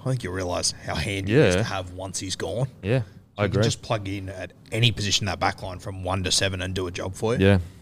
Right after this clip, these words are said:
Speaker 2: He's another guy where I think that at another system would be really flourishing in a specific position.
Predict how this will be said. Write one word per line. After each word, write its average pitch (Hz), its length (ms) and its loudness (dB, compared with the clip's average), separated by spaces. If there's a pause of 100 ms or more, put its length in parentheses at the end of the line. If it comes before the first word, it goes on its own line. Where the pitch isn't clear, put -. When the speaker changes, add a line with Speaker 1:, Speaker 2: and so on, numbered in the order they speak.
(240)
Speaker 2:
He's 139 200 10
another 131 220 8
guy 123 200 10
where 113 160 10
I 107 100 10
think 101 300 0
that 98 200 6 (300)
at 110 100 6
another 107 260 6
system 98 640 0 (680)
would 104 140 0
be 110 80 8
really 110 220 10
flourishing 98 640 4
in 101 80 4
a - 20 0
specific 95 420 -4 (160)
position. 107 420 0